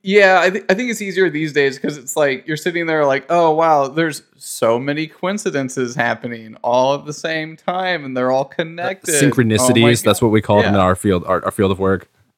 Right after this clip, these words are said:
Speaker 1: Oh, okay. Is that what it is? Yeah. So.
Speaker 2: Sorry, I didn't mean to interrupt. <laughs>
Speaker 1: I mean, yeah, with, like, the flow of information on the internet, you definitely get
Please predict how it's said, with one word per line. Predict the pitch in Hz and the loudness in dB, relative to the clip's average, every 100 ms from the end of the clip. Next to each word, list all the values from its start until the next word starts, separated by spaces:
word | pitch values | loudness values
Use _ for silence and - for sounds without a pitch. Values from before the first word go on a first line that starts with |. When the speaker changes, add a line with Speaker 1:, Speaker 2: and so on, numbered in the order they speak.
| _ _ _ | _ _ _
Speaker 1:
Oh, | 135 131 131 127 120 117 | 2 4 6 4 4 0
okay. | - 101 | -4 -8
Is | 101 | -6
that | 104 107 | -8 -8
what | 107 | -10
it | 110 | -10
is? | 110 110 120 | -10 -12 -14
Yeah. | 104 110 - 120 _ _ _ _ _ _ _ _ _ | -10 -8 -10 -14 _ _ _ _ _ _ _ _ _
So. | - 117 - 123 _ _ _ | -10 -8 -8 -12 _ _ _
Speaker 2:
Sorry, | - 85 | -2 -2
I | |
didn't | 90 87 | -2 -8
mean | 90 | -10
to | |
interrupt. | 76 98 - 147 139 - - _ | -4 -2 2 2 0 -6 -8 _
<laughs> | - - - _ _ | -20 -20 -20 _ _
Speaker 1:
I | 175 | 2
mean, | 214 | 4
yeah, | 208 196 | 6 6
with, | 180 190 190 | 8 4 4
like, | 202 | 0
the | - | 0
flow | - 202 | 2 2
of | 175 | 4
information | 160 156 139 139 143 | 0 0 2 0 0
on | 123 | -2
the | 113 | -2
internet, | 117 113 104 | -4 -4 -4
you | 120 | 0
definitely | 131 123 127 | 0 0 -2
get | 113 117 | 2 0